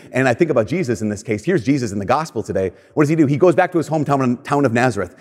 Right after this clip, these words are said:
And if you know anything about Nazareth in the first century, Nazareth had, like, three hundred people. And Jesus lived there for thirty years. So I'm guessing he knew everybody. <laughs> Might have been an extrovert, I don't know.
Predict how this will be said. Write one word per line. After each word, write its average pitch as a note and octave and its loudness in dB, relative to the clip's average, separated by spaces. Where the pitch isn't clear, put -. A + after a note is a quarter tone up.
And - -4
if B2 -2
you C#3 0
know D#3+ 4
anything F3 2
about D3 0
Nazareth B2+ 0
in A#2+ -4
the A2+ -2
first - 0
century, A#2+ -2
Nazareth F#3+ 0
had, E3+ 0
like, C#3+ 0
three F#3 0
hundred D#3+ 2
people. G#2 -2
And D#3 0
Jesus G#3 2
lived F3 4
there C#3+ 4
for D3 0
thirty - 0
years. A#2+ 2
So C#3+ 2
I'm F#3 -2
guessing A#3 0
he G3 0
knew E3+ 2
everybody. G#2 0
<laughs> - -20
Might B2+ 4
have A#2 6
been A#2 2
an A2+ 0
extrovert, G#2 -2
I B2 4
don't A#2 0
know. G#2 0